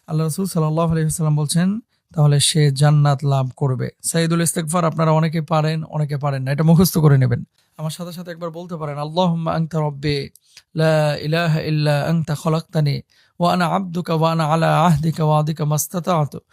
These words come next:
আউযু বিকা মিন শাররি মা সানাতু, আবুউ লাকা বিনিআমাতিকা আলাইয়া ওয়া আবুউ বিযামবি, ফাগফিরলি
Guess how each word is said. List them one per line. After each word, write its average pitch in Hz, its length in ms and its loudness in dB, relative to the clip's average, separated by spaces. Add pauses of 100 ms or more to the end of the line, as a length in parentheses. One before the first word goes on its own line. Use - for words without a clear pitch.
(400)
আউযু 175 380 0
বিকা 165 220 -2
মিন 156 240 2
শাররি 165 400 0
মা 147 220 2
সানাতু, 165 580 0 (420)
আবুউ 175 380 0
লাকা 170 240 0
বিনিআমাতিকা 165 800 0
আলাইয়া 165 360 0
ওয়া 156 180 0
আবুউ 156 400 -2
বিযামবি, 147 680 -2 (540)
ফাগফিরলি 202 840 -2